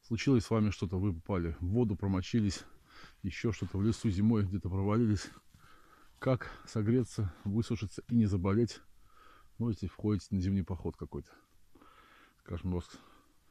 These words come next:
кружка есть, а больше ничего нет. Спички есть. Вот как зимой разжечь на снегу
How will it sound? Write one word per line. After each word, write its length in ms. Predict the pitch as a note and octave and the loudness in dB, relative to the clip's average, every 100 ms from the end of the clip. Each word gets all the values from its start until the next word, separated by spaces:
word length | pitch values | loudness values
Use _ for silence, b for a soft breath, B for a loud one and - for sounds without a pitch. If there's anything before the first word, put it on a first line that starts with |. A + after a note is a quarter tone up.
| b | b
кружка 320 | E3 E3 - | 8 8 8
есть, 320 | D3+ E3 - - _ - - _ - | 10 8 6 -20 _ -20 -20 _ -2
а 100 | A#2 | 4
больше 300 | C3 - A2 | 6 4 0
ничего 160 | - | 2
нет. 180 | G2+ E2 - _ _ b b b b b | 2 2 -4 _ _ b b b b b
Спички 400 | - - G#2+ - | -4 2 2 2
есть. 280 | F#2+ E2+ - - b b | 0 0 -4 -18 b b
Вот 120 | A2 | -4
как 220 | - B2+ G2 | 2 2 4
зимой 240 | A2 C3 | 4 4
разжечь 340 | G2 A#2 A2 - - - b b b b b b | 4 2 0 -4 -16 -18 b b b b b b
на 80 | G2+ | -2
снегу 460 | - G2 B2 G#2+ | 0 0 2 2